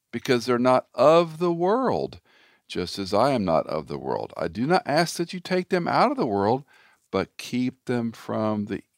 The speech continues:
evil one." And then in Romans twelve two, we read, "Do not be conformed to this world, but be transformed by the renewal of your mind." And that's, uh, really a sanctification verse, but it illustrates the same point.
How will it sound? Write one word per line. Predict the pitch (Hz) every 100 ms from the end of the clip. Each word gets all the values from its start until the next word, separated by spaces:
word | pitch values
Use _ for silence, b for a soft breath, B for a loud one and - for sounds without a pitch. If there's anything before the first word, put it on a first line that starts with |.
| _
evil | 113 120 107 95 80
one." | 69 53 50 - _ b b b b -
And | 85 87
then | 90 90 85 -
in | 90 90
Romans | 104 107 101 -
twelve | - 98 90
two, | - 165 123
we | 92 87
read, | 87 87 73
"Do | 101 98
not | 98 85
be | 104
conformed | - 117 110 - 180 185 196
to | -
this | 107 82 -
world, | - - - _ _ _ _ _
but | 135 131
be | 151
transformed | - - 294 190 - 90 73
by | 73 82
the | 87
renewal | 85 92 101 101
of | 113
your | 131
mind." | 151 180 143 85 B B B -
And | 107
that's, | 110 -
uh, | 107 -
really | 95 104 90
a | 80
sanctification | - 95 92 - 78 - 127 135 90 71
verse, | 73 76 -
but | 85 85
it | 67 - -
illustrates | 98 95 - 82 -
the | 80
same | - 82 78 -
point. | 80 76 69 -